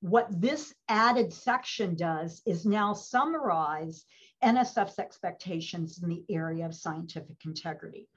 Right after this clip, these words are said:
All organizations and personnel supported by N S F are expected to uphold the highest standards for scientific integrity, which builds on, obviously, the key principles of honesty, objectivity,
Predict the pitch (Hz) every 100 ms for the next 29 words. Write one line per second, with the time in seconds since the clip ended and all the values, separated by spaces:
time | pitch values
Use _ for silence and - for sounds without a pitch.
0 | _ - _ - 180 - 220 190 180 160
1 | 214 220 214 233 214 208 165 160 240 233
2 | - 208 202 196 - 196 - 190 170 170
3 | 160 - 175 165 165 170 170 - _ _
4 | _ - 240 285 294 - - 190 - 165
5 | - - 196 170 - 185 165 170 - -
6 | 208 196 - 185 165 156 156 - 165 160
7 | 165 135 160 160 165 165 165 - 170 185
8 | - - _ _ _ - 196 196 165 208
9 | 214 226 - 170 165 165 - 220 208 165
10 | 156 196 160 165 165 - 190 - 175 165
11 | - 165 151 147 160 - 185 202 240 -
12 | 254 254 - _ _ _ 202 196 180 170
13 | - 233 233 254 247 240